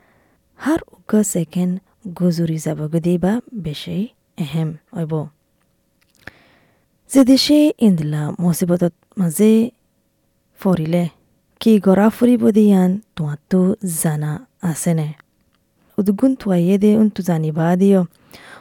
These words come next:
হন একজনেরে সি পি আর দি ফেললে বিহুশ হয়ে দে মানুষ, মানুষ এবার হুশ ওইবার চান্স ডেবল ওই ফারে দিয়ান। তো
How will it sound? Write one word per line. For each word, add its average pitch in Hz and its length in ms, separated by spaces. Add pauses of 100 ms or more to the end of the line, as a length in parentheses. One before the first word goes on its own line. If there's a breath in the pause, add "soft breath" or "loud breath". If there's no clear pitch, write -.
হন 190 180 (140)
একজনেরে 175 640 (200)
সি - 200 (100)
পি 170 140
আর 156 100
দি 156 140
ফেললে 160 360 (200)
বিহুশ 175 420
হয়ে 214 160
দে 208 60 (120)
মানুষ, 170 260 (480)
মানুষ 175 320 (160)
এবার 214 340
হুশ 294 280 (220)
ওইবার 165 360
চান্স 220 340 (400)
ডেবল 156 360
ওই 220 100
ফারে 208 280
দিয়ান। 196 400 (760)
তো 175 120